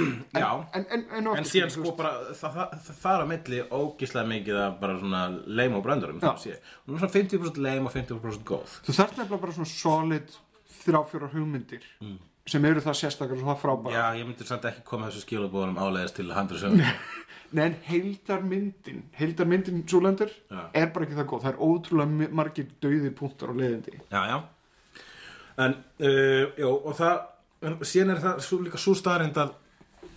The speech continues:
Speaker 1: hún er gerð, hvað, fimmtán árum eftir e-, hinni myndinni?
Speaker 2: Já.
Speaker 1: Það, það, það,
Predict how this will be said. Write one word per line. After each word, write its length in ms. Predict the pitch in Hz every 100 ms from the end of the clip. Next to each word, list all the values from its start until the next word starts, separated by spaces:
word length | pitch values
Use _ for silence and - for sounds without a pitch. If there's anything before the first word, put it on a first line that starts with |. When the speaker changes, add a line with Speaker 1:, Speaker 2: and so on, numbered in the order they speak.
| - - - - -
Speaker 1:
hún 280 | 127 143 143
er 180 | 147 135 -
gerð, 420 | 147 139 135 - - _ _ _ - - -
hvað, 260 | - 127 -
fimmtán 640 | 147 156 160 - - 165 165
árum 340 | 165 160 156
eftir 420 | 160 - - 147
e-, 240 | 98 156 110
hinni 180 | 156 151
myndinni? 360 | 127 95 87 -
Speaker 2:
Já. 140 | - - - - _ _ _ - - - - - - -
Speaker 1:
Það, 320 | 123 127 131
það, 280 | 123 139 117
það, 560 | 139 139 139 143 135